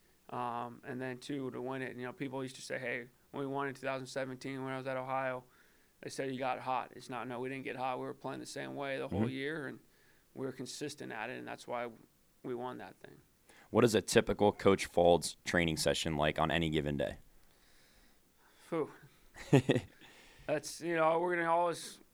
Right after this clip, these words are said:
Speaker 1: it's gonna be fundamentally sound, um, high energy, high, we're gonna, everything's gonna be a competition, um, s-, and it's gonna be basically really fundamentally sound, and we're gonna get after it. And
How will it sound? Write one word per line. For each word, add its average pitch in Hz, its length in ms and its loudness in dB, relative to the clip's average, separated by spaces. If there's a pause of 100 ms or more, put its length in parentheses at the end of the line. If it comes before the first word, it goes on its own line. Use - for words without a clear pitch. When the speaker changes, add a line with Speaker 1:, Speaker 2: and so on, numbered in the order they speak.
(140)
Speaker 1:
it's - 100 -18
gonna 160 140 0
be 156 200 0 (400)
fundamentally 160 720 0
sound, 143 480 -2 (540)
um, 120 540 -10 (200)
high 143 260 -2
energy, 143 540 -4
high, 135 260 -4 (140)
we're 123 120 -12
gonna, 135 160 -6 (140)
everything's 151 360 -2
gonna 147 120 -4
be 143 60 -4
a 139 60 -4
competition, 143 760 -6 (540)
um, 117 540 -8
s-, - 160 -20 (240)
and 127 100 -10
it's 120 160 -12
gonna 135 240 -6
be 135 200 -8
basically 131 440 -8
really 135 240 -4
fundamentally 135 540 -6
sound, 131 400 -6
and 123 140 -12
we're 123 140 -10
gonna 123 120 -10
get 123 120 -6
after 135 440 -6
it. 127 60 -10
And 127 140 -14